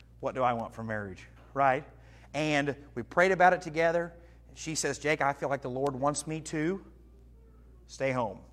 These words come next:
Now, I know that's the common theme tonight, but it's just, okay. So I prayed about it, and that's what I felt the Lord wanted for us, right? We didn't write down,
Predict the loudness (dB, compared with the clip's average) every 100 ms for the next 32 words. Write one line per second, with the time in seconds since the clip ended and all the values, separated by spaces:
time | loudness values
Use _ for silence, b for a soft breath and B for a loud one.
0 | -20 -10 -2 2 2 2 0 -4 -4 0
1 | 0 -2 -4 -4 -2 0 0 0 -4 -6
2 | -6 -6 -6 -12 -20 -20 -8 -6 -6 -12
3 | b b b b b b b -20 -2 4
4 | 6 6 4 4 2 2 2 -2 0 0
5 | 0 -2 -2 -2 -2 -2 -2 -4 -4 -4
6 | -6 -18 -12 -2 0 0 -4 b b b
7 | -2 0 2 4 4 6 6 6 6 2